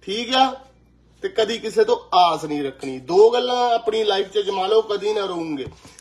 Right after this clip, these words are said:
ਜਿਹੜੀ ਕੁੜੀ ਮੈਂ ਪੰਪ ਤੇ ਲਵਾਈਆਂ ਸੀ ਦੋ ਉਸੇ ਤੇ,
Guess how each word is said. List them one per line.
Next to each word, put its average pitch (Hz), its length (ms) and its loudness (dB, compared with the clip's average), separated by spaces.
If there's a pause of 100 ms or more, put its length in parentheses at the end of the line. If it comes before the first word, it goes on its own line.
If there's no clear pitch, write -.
ਜਿਹੜੀ 277 300 4
ਕੁੜੀ 269 240 -4
ਮੈਂ 262 140 -2
ਪੰਪ 220 320 0
ਤੇ 226 160 4
ਲਵਾਈਆਂ 208 440 0
ਸੀ 208 140 -10
ਦੋ 175 380 -4
ਉਸੇ 175 240 -8
ਤੇ, 135 220 -10